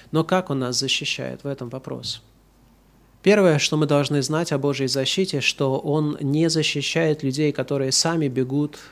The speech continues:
в беду, так скажем, да? То есть, иными словами, не ищите опасностей, они сами вас найдут.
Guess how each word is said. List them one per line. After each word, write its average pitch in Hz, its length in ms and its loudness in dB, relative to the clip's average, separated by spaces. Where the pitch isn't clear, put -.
в 135 640 -2
беду, 123 480 0
так 117 220 -6
скажем, - 420 -8
да? 139 240 -4
То 135 80 -4
есть, 127 160 -2
иными 165 160 6
словами, 139 380 0
не 143 220 2
ищите 156 520 0
опасностей, 131 720 -4
они 151 200 -2
сами 156 280 0
вас 135 180 0
найдут. 131 380 -8